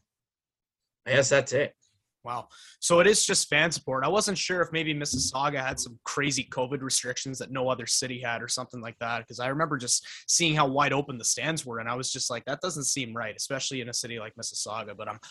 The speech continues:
Speaker 2: I'm glad you could shed some light on that, so I, 'cause I wasn't a hundred percent sure.
Speaker 1: I don't know where anybody else on this podcast is from. I know Avery's not from,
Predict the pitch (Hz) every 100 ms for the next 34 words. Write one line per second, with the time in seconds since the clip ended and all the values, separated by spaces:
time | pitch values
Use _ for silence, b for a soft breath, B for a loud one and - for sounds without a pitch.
0 | - 151 175 180 156 - 160 147 123 131
1 | 117 107 110 110 120 - - 135 135 135
2 | 120 120 113 120 110 - 113 107 _ B
3 | B B 151 202 208 214 208 190 151 156
4 | 170 156 139 139 147 139 120 113 - 120
5 | 123 123 120 110 - - 131 123 120 131
6 | 113 120 117 107 104 98 - 98 98